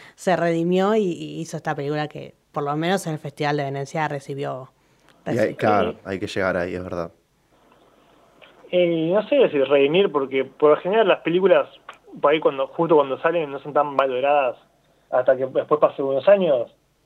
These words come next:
Speaker 3: Si no, tenemos el caso de, de Shining, de Resplandor, que en mil novecientos ochenta fue destruida por la crítica y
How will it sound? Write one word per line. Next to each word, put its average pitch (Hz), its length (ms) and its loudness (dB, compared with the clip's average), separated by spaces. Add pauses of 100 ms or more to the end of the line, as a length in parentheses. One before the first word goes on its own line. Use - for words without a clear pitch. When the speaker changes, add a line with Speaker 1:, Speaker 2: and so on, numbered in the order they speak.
(380)
Speaker 3:
Si 160 120 -4
no, 185 180 4 (160)
tenemos 151 320 4
el 131 60 -10
caso 143 320 2
de, 120 420 0
de 131 160 -4
Shining, 143 640 -2
de 113 480 -2
Resplandor, 170 640 0
que 120 160 -8 (120)
en 131 200 -2
mil 160 140 0
novecientos 127 380 -4
ochenta 151 520 0 (480)
fue 151 280 4
destruida 143 360 0
por 135 140 2
la 123 80 4
crítica 135 540 4
y 110 240 -8